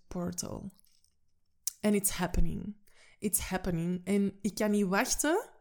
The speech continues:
om u daarin mee te pakken. En ik ga hier in de show notes van deze podcast ook delen een, eh, een link waarop je kunt inschrijven om u op de wachtlijst te zetten. Zodat je als eerste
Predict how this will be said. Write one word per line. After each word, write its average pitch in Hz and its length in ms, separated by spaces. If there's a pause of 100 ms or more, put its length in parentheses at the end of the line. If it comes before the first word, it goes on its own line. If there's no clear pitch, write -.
(480)
om 233 260
u 220 360
daarin 185 360
mee 175 160
te 175 140
pakken. 175 320
En 185 420 (1000)
ik - 140
ga 220 120
hier 220 200
in 302 100
de 240 60
show 214 300
notes 247 220
van 190 140
deze 208 260
podcast - 480
ook - 140 (100)
delen 220 460 (380)
een, 190 200
eh, 190 200
een 190 140
link 240 220
waarop 202 220
je 190 180
kunt 190 240
inschrijven 208 500
om 185 140
u 185 60
op 180 120
de 180 80
wachtlijst - 500
te - 80
zetten. - 400 (1040)
Zodat 185 220
je 190 100
als 185 200
eerste 196 460